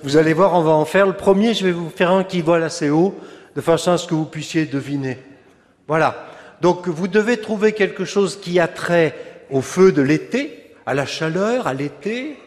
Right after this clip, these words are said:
hein, à l'ambiance de l'été, en reproduisant donc cette structure-là et en trouvant l'expression ou le mot qui est caché là. Maman, tu,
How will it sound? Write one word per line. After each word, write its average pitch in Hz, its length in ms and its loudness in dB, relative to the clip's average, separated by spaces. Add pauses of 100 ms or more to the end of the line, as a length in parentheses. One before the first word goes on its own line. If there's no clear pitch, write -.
(120)
hein, 151 80 -12 (300)
à 104 80 -6
l'ambiance 151 640 -2
de 123 80 -6
l'été, 127 640 -6 (520)
en 156 100 2
reproduisant 147 800 0
donc 190 440 -2 (260)
cette - 260 -6
structure-là 147 1000 -4 (320)
et 123 80 -6
en 131 80 -6
trouvant 185 880 -2
l'expression 175 920 -2 (260)
ou 165 120 -4
le 131 140 -2
mot 170 460 0 (400)
qui 143 200 -10
est 202 80 -6
caché 170 440 -8
là. 104 120 -14 (560)
Maman, 165 420 0 (120)
tu, 339 180 -4